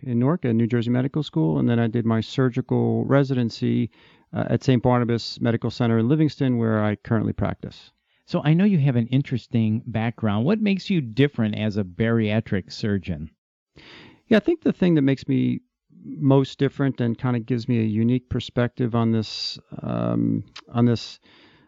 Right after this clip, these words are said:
Speaker 1: population of patients and what they deal with is I used to be a vascular surgeon. Actually, after I finished my residency training at Saint Barnabas, I did specialized training in vascular surgery for several years,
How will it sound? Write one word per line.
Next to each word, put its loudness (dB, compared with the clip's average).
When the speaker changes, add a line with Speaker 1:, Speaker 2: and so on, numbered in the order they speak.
Speaker 1:
population 2
of -2
patients 0
and 0
what 0
they -2
deal 0
with 0
is -2
I 0
used 0
to -2
be 2
a 2
vascular -2
surgeon. -2
Actually, 0
after 0
I 2
finished -2
my 2
residency -2
training 0
at -4
Saint -2
Barnabas, 2
I 0
did -2
specialized -2
training 0
in 0
vascular -2
surgery -2
for -4
several 0
years, 0